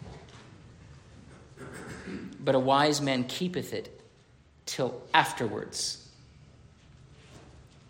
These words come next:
It's not always good to have the first word. And even if the first word is a wise word, a wise man waits until that moment.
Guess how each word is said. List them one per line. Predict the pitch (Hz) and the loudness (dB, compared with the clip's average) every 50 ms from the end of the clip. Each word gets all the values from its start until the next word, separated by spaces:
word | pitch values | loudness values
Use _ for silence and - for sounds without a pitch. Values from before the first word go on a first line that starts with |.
| - - - - - - - - - - - - - - - - - - - - - - - - - - - - - | -20 -20 -20 -20 -20 -20 -20 -20 -20 -20 -20 -20 -20 -20 -20 -20 -20 -20 -20 -20 -20 -20 -20 -20 -20 -20 -8 -4 -2
It's | 185 - - - - - - - | -2 0 0 0 2 2 2 4
not | 165 165 170 | 6 8 8
always | 175 170 170 160 151 | 8 8 8 6 6
good | 147 170 170 160 | 6 6 6 6
to | 151 | 6
have | 139 143 139 139 | 4 4 2 -2
the | 120 | -4
first | - - 143 127 117 - - - | -6 -4 -4 -4 -4 -4 -6 -4
word. | 147 139 120 107 101 101 - - - - - _ _ _ _ _ _ _ _ - - - - - _ _ _ _ _ _ _ _ _ _ _ - - | -2 -2 -2 -4 -6 -10 -16 -20 -20 -20 -20 _ _ _ _ _ _ _ _ -20 -20 -20 -20 -20 _ _ _ _ _ _ _ _ _ _ _ -2 2
And | 160 175 196 | 4 6 6
even | 226 233 247 233 | 8 8 8 6
if | 220 196 - | 6 4 2
the | 208 180 | 0 0
first | - - 190 196 175 - | 2 4 4 4 2 2
word | - 175 180 180 175 | 4 4 6 6 6
is | 151 135 | 4 2
a | 143 | 2
wise | 131 143 156 165 170 170 156 143 123 123 | 2 4 4 6 6 6 4 2 0 -2
word, | 123 123 123 127 | -2 0 0 0
a | 135 131 | 0 2
wise | 127 143 156 156 147 131 120 139 | 4 4 6 6 4 2 0 -4
man | 139 139 127 123 120 | -4 -4 -4 -4 -2
waits | 135 147 135 123 117 - - - - - - - - - - - _ _ _ _ _ _ - - - - - - _ - - - - - - - | -2 -2 -2 -2 -4 -6 -8 -8 -6 -6 -6 -8 -10 -14 -18 -20 _ _ _ _ _ _ -20 -20 -20 -20 -20 -20 _ -20 -20 -20 -20 -20 -16 -14
until | 95 92 - - 120 113 | -12 -10 -4 -2 0 0
that | 101 101 101 - 107 | 2 2 0 0 -2
moment. | 98 95 92 87 80 73 71 73 - - - | -2 -2 -2 -4 -4 -6 -8 -8 -10 -12 -12